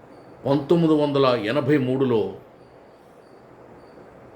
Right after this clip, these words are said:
ఆయన అనంతపురం జిల్లాలో పర్యటిస్తున్నప్పుడు ఒక నిరుపేద వృద్ధురాలి ఆక్రందన ద్వారా ప్రేరణ పొందారు.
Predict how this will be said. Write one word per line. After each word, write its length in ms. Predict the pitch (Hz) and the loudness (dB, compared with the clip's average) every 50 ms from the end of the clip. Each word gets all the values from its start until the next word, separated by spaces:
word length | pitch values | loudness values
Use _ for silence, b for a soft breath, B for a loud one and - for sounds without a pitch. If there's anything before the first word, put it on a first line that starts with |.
| - - - - - - - - 101 | -20 -20 -20 -20 -20 -20 -14 -2 0
ఆయన 260 | 127 143 151 143 135 | 2 2 2 2 0
అనంతపురం 720 | 120 113 120 143 170 180 180 180 - 170 165 160 156 156 | 0 0 0 0 0 0 0 -2 0 2 2 2 2 2
జిల్లాలో 360 | 127 147 143 143 143 139 135 - | 0 2 2 2 2 2 0 -2
పర్యటిస్తున్నప్పుడు 1040 | - - 123 127 143 143 - 143 131 - - 131 131 117 - 127 113 104 98 98 95 - - - - - - - - - - - - - - 110 | 0 -2 0 0 0 -2 -4 -6 -8 -6 -6 -6 -6 -6 -6 -6 -4 -4 -6 -6 -10 -16 -18 -20 -20 -20 -20 -20 -20 -20 -20 -20 -20 -8 -4 -4
ఒక 160 | 113 - - 113 107 98 95 90 - - - - - - - - - | -4 0 2 2 2 0 -2 -8 -12 -18 -20 -20 -20 -20 -20 -14 -6
నిరుపేద 520 | 107 131 143 165 160 - 160 160 151 156 | -4 0 0 0 2 2 2 2 4 4
వృద్ధురాలి 1040 | 151 143 131 107 113 135 135 127 120 160 170 160 160 156 143 135 131 120 113 110 - - - - - - - - - - - | 2 2 2 0 -4 -6 -8 -4 0 2 4 6 6 4 4 2 -2 -4 -6 -8 -10 -16 -20 -20 -20 -20 -20 -20 -20 -12 -6
ఆక్రందన 760 | 107 135 160 - - - - - 165 165 160 156 151 147 131 | -4 -4 -4 -4 -8 -10 -6 -2 0 0 2 2 2 0 0
ద్వారా 280 | 135 135 135 131 127 120 | 0 2 2 2 0 0
ప్రేరణ 640 | - - - - 127 120 135 147 156 160 156 151 | -2 -6 -12 -4 0 2 2 2 2 2 -2 -2
పొందారు. 480 | - - 120 107 98 92 85 78 - | -4 -4 -8 -8 -6 -8 -8 -10 -14